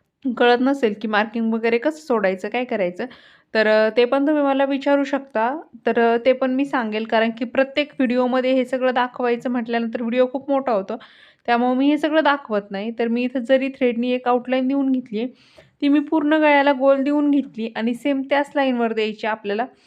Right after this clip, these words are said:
कुठेही इकडं तिकडं जायचं नाही, म्हणजे आपला गळा बरोबर गोल राऊंडमध्ये येतो. तर, अ, त्यानंतर इथं मी शुगर बीटची लाईन देऊन घेते आणि इथं मी तुम्हाला थोड्या थोड्या क्लिप्स दाखवत असते, जेणेकरून तुम्ही पण बोर व्हायला नको की पूर्ण दाखवल्यानंतर मग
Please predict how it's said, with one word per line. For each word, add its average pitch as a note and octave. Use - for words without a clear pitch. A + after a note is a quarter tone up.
कुठेही C4
इकडं C4
तिकडं A#3+
जायचं A3+
नाही, B3
म्हणजे G3
आपला G3+
गळा A3+
बरोबर A#3
गोल A#3+
राऊंडमध्ये G#3+
येतो. A3
तर, G#3+
अ, A3
त्यानंतर A#3
इथं C4
मी B3+
शुगर C4+
बीटची B3
लाईन B3
देऊन A#3
घेते A#3
आणि A3+
इथं C4+
मी C#4
तुम्हाला C#4+
थोड्या C#4
थोड्या C#4
क्लिप्स C4+
दाखवत B3+
असते, G3+
जेणेकरून B3+
तुम्ही D4+
पण D4+
बोर D4+
व्हायला C#4
नको A3+
की C4
पूर्ण C4+
दाखवल्यानंतर B3+
मग B3+